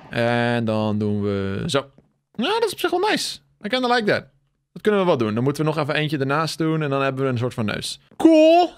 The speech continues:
Ehm, ja, ik heb alleen geen hout meer, dus we gaan nog eventjes een paar bomen hakken. Gelukkig hebben we er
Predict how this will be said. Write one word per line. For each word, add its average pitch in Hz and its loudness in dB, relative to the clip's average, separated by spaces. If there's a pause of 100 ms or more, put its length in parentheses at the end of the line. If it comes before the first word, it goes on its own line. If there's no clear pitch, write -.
Ehm, 220 2
ja, 196 4
ik 165 0
heb 190 -2
alleen 190 0
geen 147 0
hout 151 2
meer, 180 -2
dus 175 -2
we 165 -2
gaan 165 -2
nog 160 -2
eventjes 160 -4
een 180 -4
paar 160 2
bomen 143 4
hakken. 170 0
Gelukkig 160 -2
hebben 143 2
we 139 6
er 135 4